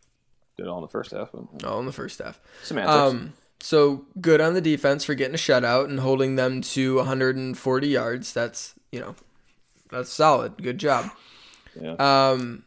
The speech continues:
Speaker 2: I thought the <laughs> offense was really bad. <laughs>
Speaker 1: Yeah, that's the ugliest twenty-seven points
Speaker 2: Yeah.
Speaker 1: you'll probably see. Yep.
Speaker 2: Um, Lewerke, eh, so here's, here's the thing.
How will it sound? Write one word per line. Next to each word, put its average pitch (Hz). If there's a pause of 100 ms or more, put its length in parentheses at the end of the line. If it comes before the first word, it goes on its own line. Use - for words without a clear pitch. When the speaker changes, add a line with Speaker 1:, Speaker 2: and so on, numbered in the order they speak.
(120)
Speaker 2:
I 135
thought 156
the 151
<laughs> 147
offense 156
was 151
really 139
bad. 139
<laughs> - (1040)
Speaker 1:
Yeah, 135
that's 175
the 147
ugliest 117
twenty-seven 104
points 90
Speaker 2:
Yeah. 131
Speaker 1:
you'll 110
probably 90
see. 90
Yep. 90 (240)
Speaker 2:
Um, 123 (460)
Lewerke, 175
eh, 147
so 151
here's, 240 (580)
here's 392
the 143
thing. -